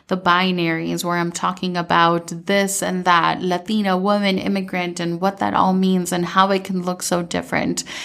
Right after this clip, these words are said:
and how I can go from really, I mean, being taught to put other people's needs above my own. How do I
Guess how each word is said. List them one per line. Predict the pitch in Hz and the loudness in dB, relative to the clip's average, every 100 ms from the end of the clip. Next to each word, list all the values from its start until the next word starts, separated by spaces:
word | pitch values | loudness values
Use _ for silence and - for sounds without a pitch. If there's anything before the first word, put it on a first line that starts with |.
| - - | -8 0
and | 190 | 0
how | 185 190 190 | 2 2 4
I | 190 | 2
can | 190 196 185 | 2 -2 -2
go | 180 180 180 | 0 0 -2
from | - 185 175 175 175 175 - - - - | 0 2 4 2 -2 -6 -16 -20 -18 -10
really, | 180 208 226 233 233 208 196 - | -2 4 4 4 4 2 2 0
I | - | 0
mean, | 190 190 180 | 2 2 2
being | 175 - 196 202 196 | 0 -2 0 2 0
taught | 190 - 190 185 180 - | -2 -2 2 4 2 -2
to | - 190 185 175 175 175 - - _ _ | -6 0 0 0 -2 -4 -8 -20 _ _
put | - 233 226 | -2 0 2
other | 202 196 190 | 0 0 -2
people's | - 196 190 180 - | -2 -4 0 0 2
needs | 190 190 185 180 - _ - | 2 4 2 0 -6 _ -8
above | - 185 185 180 | -4 2 2 4
my | 180 175 | 0 0
own. | 180 170 165 165 175 - - _ _ _ - | 2 2 2 0 -4 -8 -20 _ _ _ -10
How | - 202 202 | 0 2 2
do | 196 208 196 | 0 0 2
I | 185 185 190 185 180 | 2 2 2 0 -2